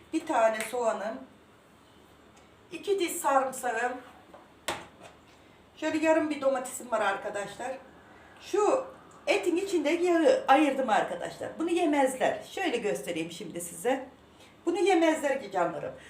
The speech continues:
Bunu ne yapacağım? Dolma falan yaparken bütün atacağım da kokusu çıksın. Böyle mis mis dolmalarda, e, çok güzel oluyor canlarım. Şimdi hem sohbet şeklinde dedim, hem,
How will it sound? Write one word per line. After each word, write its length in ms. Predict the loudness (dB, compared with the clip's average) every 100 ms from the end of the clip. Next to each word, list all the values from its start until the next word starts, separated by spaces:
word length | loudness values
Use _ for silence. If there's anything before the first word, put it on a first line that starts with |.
| -10 -6
Bunu 200 | 0 6
ne 60 |
yapacağım? 340 | 6 6 0 4
Dolma 280 | 4 4 2
falan 220 | 2 4
yaparken 540 | 2 2 2 2 -2 -2
bütün 220 | -2 0
atacağım 480 | 0 2 4 4 2
da 100 | -2
kokusu 380 | -2 -2 -4 -4
çıksın. 380 | -6 -4 -4
Böyle 240 | 0 0 0
mis 240 | -2 -2
mis 140 | -8 -12 -16 -14 2
dolmalarda, 720 | 2 2 0 0 2 0 -2 -12 -20 -20 -20 -18 -12
e, 220 | -8 -4
çok 220 | -2 -4
güzel 240 | -4 -4 -4
oluyor 260 | -4 -2
canlarım. 400 | 2 0 -2 -8 -12 -20 -20 -8
Şimdi 320 | -4 -2 0
hem 180 | 0 0
sohbet 440 | 0 0 0 -2
şeklinde 520 | -2 -4 -4 -4 -2
dedim, 240 | 0 0 2
hem, 180 | 0